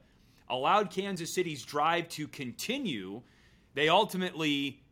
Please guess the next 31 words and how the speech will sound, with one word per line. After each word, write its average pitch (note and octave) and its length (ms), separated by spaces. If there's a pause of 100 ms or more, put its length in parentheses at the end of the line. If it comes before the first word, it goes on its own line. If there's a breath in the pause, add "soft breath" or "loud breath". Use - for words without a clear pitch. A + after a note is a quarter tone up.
kick A#3 220
a F#3+ 60
game-winning E3+ 600
field A3+ 400
goal C3 500
and C#3+ 160
were C#3 160
essentially D#3 720
able D#3 280
to C3+ 140
do C#3 220
so D3 260
without C3+ 400
leaving B2+ 240
Philadelphia B2 760
any B2 220
time A#2 340
remaining A2 380
on F#2+ 140
the F#2 40
clock. D3+ 380
So E3+ 320 (560 soft breath)
we've A#3+ 160
got C#4+ 180
one B3+ 200
Philadelphia A3 560
Eagles F#3+ 340
fan E3+ 240
on D3 160
this B2 140
podcast C#3+ 840